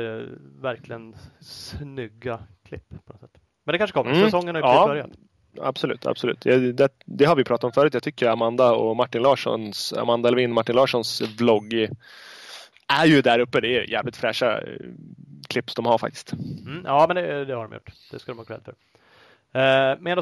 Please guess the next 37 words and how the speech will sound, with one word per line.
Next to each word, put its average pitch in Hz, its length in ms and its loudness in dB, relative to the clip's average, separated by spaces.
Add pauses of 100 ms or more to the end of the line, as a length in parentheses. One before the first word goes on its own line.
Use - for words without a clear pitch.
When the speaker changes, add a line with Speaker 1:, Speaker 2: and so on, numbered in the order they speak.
Speaker 1:
också 160 140 -4
har 151 100 2
vi 143 60 -4
Husqvarna. 143 520 -6 (260)
Eh, 127 60 -10 (120)
Husqvarna 139 500 -8
kör 139 140 -8
ju 127 180 -8
just 127 400 -14
nu 127 240 -10
all 131 280 -6
in 127 260 -10
på 120 160 -14
sin, 117 240 -14
eh, 113 60 -12 (100)
Vitpilen 127 580 -14
och - 140 -18
Svartpilen - 760 -14
provkörningsturné. 123 1200 -12
Eh, 117 340 -12
så 127 120 -14
att - 80 -20
tjugofemte 135 800 -10
april 127 720 -8
är 123 240 -4
de 117 200 -14
nere 113 240 -12
i 117 180 -14
Göteborg. 143 440 -8 (400)
Sen 139 180 -10
svänger 160 220 -8
man 156 100 -8
över 151 100 -6
till 160 120 -10
Norge 170 480 -8
en 135 100 -10
sväng. 175 420 -8